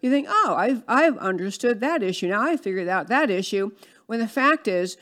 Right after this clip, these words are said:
you're hearing the echo chamber out of the government. And when the government is involved in controlling information and communication at that level, what they, they really are doing is censoring and regulating free speech. I love it. This govern-, this, uh, judge is ordering discovery,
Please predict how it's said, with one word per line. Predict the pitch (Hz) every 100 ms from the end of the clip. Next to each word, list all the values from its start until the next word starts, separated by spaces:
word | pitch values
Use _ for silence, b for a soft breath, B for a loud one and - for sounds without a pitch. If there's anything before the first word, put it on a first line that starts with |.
| b
you're | 220 220
hearing | 226 269 254 226 220 B
the | - 196
echo | 226 226 240
chamber | - 233 202 196 -
out | 196 196
of | 190
the |
government. | 190 196 190 180 156
And | 175
when | 180 170
the | 175
government | 196 208 262
is | 262
involved | 277 254 240 220 185 170
in | - 190
controlling | - 190 - 208 233 226
information | 226 226 214 214 233 247 233
and | - 196 196 196 B B B
communication | 233 226 208 240 247 -
at | 185
that | 202 156
level, | 240 285 190 180 B B -
what | 190
they, | 247
they | 240 233 269
really | 254 294 294
are | 285 254
doing | 208 208 180 165 196 B B
is | 208 202
censoring | - 214 214 220 185 185
and | 196 190
regulating | 180 175 185 175 175 180
free | 190 180
speech. | - 170 147 -
I | 165
love | 165 180 226 262
it. | 240 - -
This | 165 156
govern-, | 196 196 202
this, | 185 185
uh, | 175
judge | 160 220 214 214
is | 180 160
ordering | 196 190 180 170
discovery, | 170 - 240 240 254 240